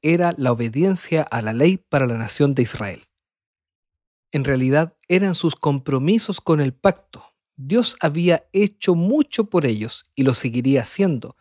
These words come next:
cosas que no podían hacer por sí mismos y que no merecían inicialmente. Y lo que pedía en respuesta era precisamente obediencia a su ley. No es diferente ahora. La gracia de Dios nos salva,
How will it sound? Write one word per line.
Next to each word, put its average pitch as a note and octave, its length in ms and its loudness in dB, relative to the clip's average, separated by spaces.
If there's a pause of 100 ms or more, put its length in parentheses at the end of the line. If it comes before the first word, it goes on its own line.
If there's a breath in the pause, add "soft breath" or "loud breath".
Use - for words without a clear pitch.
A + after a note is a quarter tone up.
(320 soft breath)
cosas D3 340 0
que - 180 -4
no D#3+ 220 0
podían C#3+ 360 0
hacer C3+ 240 -4
por B2+ 160 -2
sí B2 140 -6
mismos F3 520 0
y C#3+ 120 -8
que C3 160 -2
no D3 200 0
merecían E3+ 480 2
inicialmente. C3 920 -2 (600)
Y C#3 100 0
lo C3 120 2
que C3 100 -2
pedía D3+ 360 0
en B2+ 80 -2
respuesta E3 720 0
era D3 360 2
precisamente D3+ 1120 0
obediencia C3 800 0
a - 80 -8
su - 160 -8
ley. C3 340 2 (800)
No E3+ 160 0
es A#3 140 2
diferente D3 500 -2
ahora. G#2 360 -4 (180)
La A#2+ 160 -2
gracia C#3 400 0
de A#2+ 140 -4
Dios D3+ 340 0
nos A#2+ 240 0
salva, C3 500 0